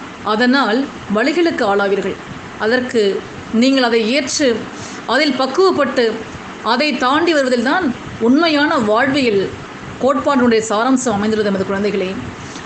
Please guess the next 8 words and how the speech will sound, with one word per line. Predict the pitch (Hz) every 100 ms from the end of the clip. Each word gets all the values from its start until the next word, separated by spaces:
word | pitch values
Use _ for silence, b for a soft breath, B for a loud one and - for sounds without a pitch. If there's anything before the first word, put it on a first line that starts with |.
| -
உங்களுடைய | 262 311 302 269
எண்ணங்கள் | 233 254 320 285 233 262 277 - - 247
உங்கள் | 294 330 320
முன் | 311 359
நடக்கும் | 302 254 285 302 240
விஷயங்களின் | 220 - 330 311 277
அடிப்படையில் | 220 254 285 269 254
தான் | 269 349